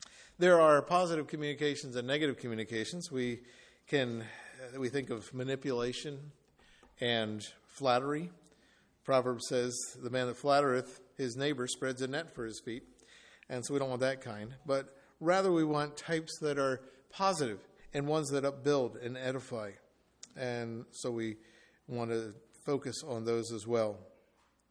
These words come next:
So what should be the purpose of our communication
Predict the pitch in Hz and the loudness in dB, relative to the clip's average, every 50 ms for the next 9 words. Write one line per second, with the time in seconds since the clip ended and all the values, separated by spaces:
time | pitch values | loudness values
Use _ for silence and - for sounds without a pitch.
0 | - - - - - - _ - - - _ _ _ _ _ _ _ _ _ _ | -20 -20 -20 -20 -20 -20 _ -20 -20 -20 _ _ _ _ _ _ _ _ _ _
1 | _ _ _ _ _ _ - - 233 226 - 226 185 175 190 165 147 - - 175 | _ _ _ _ _ _ 6 8 8 10 8 6 4 4 4 2 2 2 2 2
2 | 165 160 - 160 139 - - 147 135 143 143 139 139 - 135 139 139 135 131 127 | 2 4 2 0 0 0 0 2 6 6 6 6 4 0 -4 -2 -2 -2 -2 -2
3 | - - 139 135 135 127 - - 127 110 104 104 | -2 0 2 2 2 2 0 -2 -4 -6 -8 -12